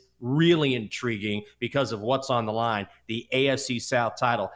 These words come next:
Jags are minus six. Jags are minus two fifty on the money line. The Titans are two to one. Total is set at forty. This spread opened Jags minus seven,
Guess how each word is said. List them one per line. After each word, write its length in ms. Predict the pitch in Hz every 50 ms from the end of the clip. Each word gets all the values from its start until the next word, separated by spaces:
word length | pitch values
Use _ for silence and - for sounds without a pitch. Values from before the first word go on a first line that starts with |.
| - _ -
Jags 420 | - 131 147 185 220 254 254 -
are 60 | 262 240
minus 360 | 247 240 240 233 220 226 -
six. 280 | - 226 151 - -
Jags 280 | - - 151 165 170 -
are 60 | 180
minus 200 | 175 180 185 - -
two 160 | - 190 180
fifty 300 | - - 226 220 220 196
on 60 | 180
the 60 | 175
money 140 | 170 160 156
line. 180 | 151 147 160 165
The 60 | 151
Titans 440 | 147 - 175 185 190 185 185 160 - -
are 160 | 170 160 160
two 300 | 156 - - - 220 226
to 60 | 220 202
one. 360 | 170 165 156 151 147 151 160 - _ _ _ _ _ _ _ _ _ -
Total 300 | - 185 247 269 277 269
is 120 | - -
set 160 | - 233 226 214
at 100 | 214 -
forty. 440 | - - 208 226 214 165 147 147 - - - _ _ _ -
This 180 | 151 208 208
spread 320 | 214 - - 214 202 196 - -
opened 520 | - 202 220 202 - - 135 135 143 135 - - _ -
Jags 420 | 110 98 139 151 160 165 165 - -
minus 300 | 139 135 127 123 113 -
seven, 400 | - - 156 180 196 220 220 214